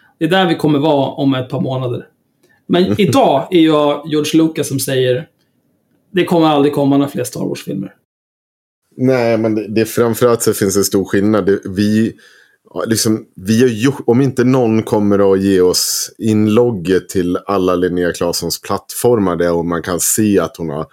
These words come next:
Speaker 2: klippt och klistrat ihop. Det finns liksom ingenting mer att hämta i, i den meningen som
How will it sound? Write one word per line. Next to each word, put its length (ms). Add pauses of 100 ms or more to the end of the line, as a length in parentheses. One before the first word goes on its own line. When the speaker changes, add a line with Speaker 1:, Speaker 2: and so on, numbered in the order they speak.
(340)
Speaker 2:
klippt 240
och 80
klistrat 360
ihop. 280
Det 80
finns 320
liksom 260
ingenting 360
mer 180
att 100
hämta 540 (800)
i, 40 (260)
i 260
den 240
meningen 360
som 280